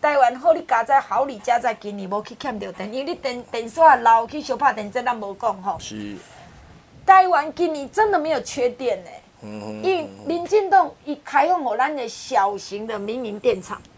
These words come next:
Speaker 2: 对。
Speaker 1: 哦，真侪像台积电、鸿海这公司企业，应该当生电。
Speaker 2: 嗯。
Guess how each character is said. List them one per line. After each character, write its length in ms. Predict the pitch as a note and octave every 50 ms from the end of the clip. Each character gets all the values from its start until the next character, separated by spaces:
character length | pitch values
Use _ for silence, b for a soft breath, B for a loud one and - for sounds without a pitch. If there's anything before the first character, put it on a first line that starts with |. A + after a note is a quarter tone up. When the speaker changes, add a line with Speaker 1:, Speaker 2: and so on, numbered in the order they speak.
| - _
Speaker 2:
对。 200 | - G#2 G2+ - - - -
Speaker 1:
哦， 80 | C4
真 220 | C4+ - D#4+ D#4 D4
侪 220 | D4 C4+ A#3 A3+ -
像 180 | - D4 D4 C4 -
台 120 | D4+ C#4+
积 160 | C#4+ - F4 C4
电、 500 | - - C#4+ C#4+ C#4+ D4 D4 D4 D#4 C#4+ B B B B B
鸿 240 | B B3+ A#3+ C#4 D#4
海 220 | D#4+ F#4 - - D4
这 180 | - E4+ D#4 D4
公 300 | - C4+ C4 B3+ C4 C4+
司 200 | - - - C4+ D4 D4 C#4
企 280 | - - E4+ D#4 B3+
业， 240 | A3 A#3 A#3 A3+ A3+ - B B B B B B B
应 180 | - F4 F4
该 160 | D4+ D#4 C4 A#3+
当 220 | - E4 F4 D#4
生 340 | - - - B3+ B3 B3 A#3
电。 280 | - A#3+ A#3 A3 A3 C4 - - - - - _ _ - _ - _ _ _ - -
Speaker 2:
嗯。 200 | G#2 G2+ F#2+